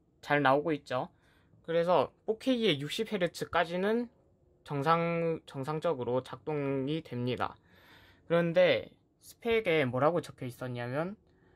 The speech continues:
풀 에이치디에 이백사십 헤르츠까지 가능하다고 했거든요. 그래서 제가, 어, 이거 너무 <laughs> 작아서 안 보이네요. 자, 여기 풀 에이치디가 있고,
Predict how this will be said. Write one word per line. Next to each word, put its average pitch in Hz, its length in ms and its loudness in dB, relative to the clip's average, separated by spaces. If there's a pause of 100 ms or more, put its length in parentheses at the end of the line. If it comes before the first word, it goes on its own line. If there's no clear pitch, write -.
(600)
풀 247 180 0
에이치디에 170 680 0
이백사십 147 680 -2
헤르츠까지 123 880 -6
가능하다고 135 640 0
했거든요. 120 560 -4 (1200)
그래서 143 300 2
제가, 135 440 0
어, 131 260 -2
이거 127 280 -6
너무 123 200 -6
<laughs> 160 340 -6
작아서 160 380 2
안 120 100 -6
보이네요. 120 380 -12 (640)
자, 131 120 -2
여기 147 160 2
풀 180 200 -4
에이치디가 139 760 0
있고, - 480 -2